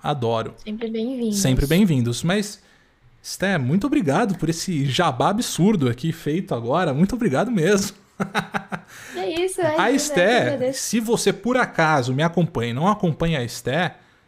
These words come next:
Speaker 1: tem todos os links das redes sociais delas aí no YouTube. E pra quem tá ouvindo só o áudio, talvez no Spotify, é tudo arroba Talkative Nerd.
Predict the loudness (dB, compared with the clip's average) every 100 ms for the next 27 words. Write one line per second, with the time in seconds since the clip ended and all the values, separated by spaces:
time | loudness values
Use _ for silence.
0 | _ _ -8 -8 -6 -2 0 0 0 0
1 | 2 2 2 0 0 -2 -2 -4 -2 -4
2 | -2 -2 -2 -2 -4 -12 _ 0 2 4
3 | 4 2 2 2 2 -2 -8 -20 -6 -2
4 | 0 0 -2 -2 0 2 0 0 -2 0
5 | 4 4 4 2 -2 -2 -4 -6 -8 -6
6 | -2 0 0 -4 -12 _ _ _ _ -2
7 | -2 -2 -2 0 0 -2 -4 -18 -20 _
8 | -2 2 2 0 -2 -12 -6 0 2 0
9 | 0 -2 0 2 4 4 0 -10 -14 _
10 | _ _ _ _ _ 0 2 2 0 -10
11 | -18